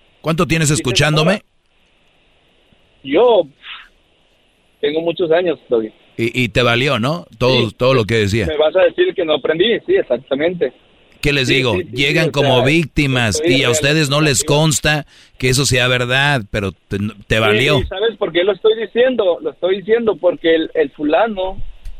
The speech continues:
Speaker 2: el fulano que la va a agarrar o va a estar con él, dice ella que tiene hijos. Entonces dije, "Va a haber un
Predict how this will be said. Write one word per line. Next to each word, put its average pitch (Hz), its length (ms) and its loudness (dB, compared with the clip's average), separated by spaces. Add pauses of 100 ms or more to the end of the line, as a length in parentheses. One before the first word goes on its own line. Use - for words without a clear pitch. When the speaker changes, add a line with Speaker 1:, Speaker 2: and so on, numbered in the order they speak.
(580)
Speaker 2:
el 277 220 -2
fulano 180 680 0 (280)
que 151 140 0
la 135 140 2
va 151 100 2
a 180 40 2
agarrar 190 500 2
o 143 340 0
va 156 100 0
a 165 40 0
estar 175 240 -4
con 196 160 -2
él, 208 260 2 (360)
dice 202 480 0
ella 214 180 0
que 151 140 -8
tiene 151 300 -4
hijos. 160 260 -6
Entonces 151 420 -2
dije, 156 260 2
"Va 120 120 4
a - 20 6
haber 131 180 4
un 147 140 -6